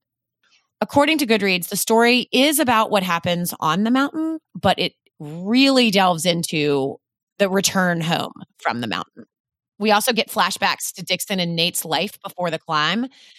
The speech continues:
and a lot of exploration of the psychological impacts of the climb and things Dixon and Nate are dealing with in their lives. And I love the fact that this is gonna get deep into the psychology of what they're experiencing. And I also hear it's a pretty emotional read.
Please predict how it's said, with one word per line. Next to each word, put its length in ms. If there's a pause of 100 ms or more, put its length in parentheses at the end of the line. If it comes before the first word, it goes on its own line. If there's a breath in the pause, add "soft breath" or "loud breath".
(400 soft breath)
and 540 (100)
a 80
lot 440
of 140
exploration 840
of 120
the 80
psychological 840
impacts 720
of 180
the 80
climb 500
and 200
things 360
Dixon 360
and 160
Nate 240
are 100
dealing 340
with 180
in 140
their 140
lives. 420
And 100
I 80
love 320
the 100
fact 280
that 140
this 160
is 120
gonna 180
get 200
deep 220
into 180
the 100
psychology 760
of 120
what 180
they're 140
experiencing. 720 (140)
And 100
I 100
also 240
hear 180
it's 120
a 40
pretty 180
emotional 460
read. 220